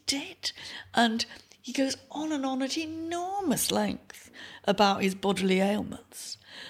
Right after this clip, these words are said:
"I got up this morning and my neck did feel a little better, but the pain in my foot was a lot worse. And the stomach upset that I'd had the previous night was still a little there. I, I have been eating,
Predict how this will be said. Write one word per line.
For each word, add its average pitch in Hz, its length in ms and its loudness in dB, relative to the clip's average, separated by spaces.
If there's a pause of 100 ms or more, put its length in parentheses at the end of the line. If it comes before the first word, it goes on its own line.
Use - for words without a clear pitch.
(100)
"I 160 100 2
got 151 200 2
up 170 100 2
this - 160 -2
morning 147 360 2
and 151 100 -2
my 185 140 -2
neck 180 360 -4
did 196 200 -4
feel 190 320 2
a 147 80 2
little 170 180 -4
better, - 440 -2 (300)
but - 120 -8
the 123 80 -8
pain 254 320 4
in 240 80 4
my 190 160 2
foot - 500 0 (340)
was 147 140 0
a 143 80 6
lot 160 460 6
worse. 175 640 4 (400)
And 165 220 0 (340)
the 180 200 0
stomach - 600 2
upset - 480 -2
that 190 100 -4
I'd 170 220 0
had - 320 2 (340)
the 151 80 -6
previous 220 800 0
night 185 320 -4
was - 100 -2
still - 480 0
a - 20 2
little 269 320 -2
there. 233 320 8
I, 196 120 0 (100)
I 196 120 6
have - 420 0
been 294 260 0
eating, 262 380 2